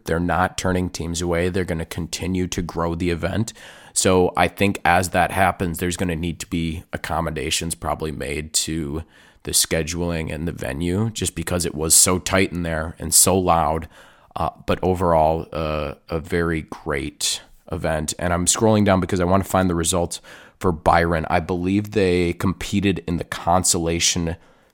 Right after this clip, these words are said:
three bracket in the opening round of that on Saturday. They wrestled Hastings. Hastings won at fifty-seven eighteen. In round two, they wrestled Joliet Township. Joliet Township got that one. And then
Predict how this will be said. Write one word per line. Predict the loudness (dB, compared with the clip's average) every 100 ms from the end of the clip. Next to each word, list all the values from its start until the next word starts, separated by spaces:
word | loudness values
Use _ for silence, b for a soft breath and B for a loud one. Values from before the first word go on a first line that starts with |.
| _
three | -8 -4 -2
bracket | -2 2 2 2 2 0 -2
in | -2
the | -2
opening | 0 0 0 0
round | 0 0 0
of | -4 -2
that | 0 0 -2 -10 _ _ _
on | 0 2
Saturday. | 4 4 4 4 2 -2 -4
They | -4 -2
wrestled | 0 -2 -4 -4
Hastings. | 2 4 2 0 -4 -4 -6 -10 b b b
Hastings | -4 -2 0 0 -2 -2
won | -2 0 0
at | -4 -4
fifty-seven | -6 -2 0 0 -2 -4
eighteen. | -6 -6 -4 -2 -2 -6 B B
In | B -2
round | 2 2 2
two, | 2 0 2 2 0 -2 -4
they | -2 0
wrestled | 0 0 -2 -4
Joliet | -2 -2 0 -2 -4
Township. | -2 2 4 4 0 -2 -6 -14 _
Joliet | -8 -2 -2 -2
Township | -4 -6 -6 -4
got | -4 0
that | -2 0
one. | -2 -4 B B B
And | -2 2
then | 2 0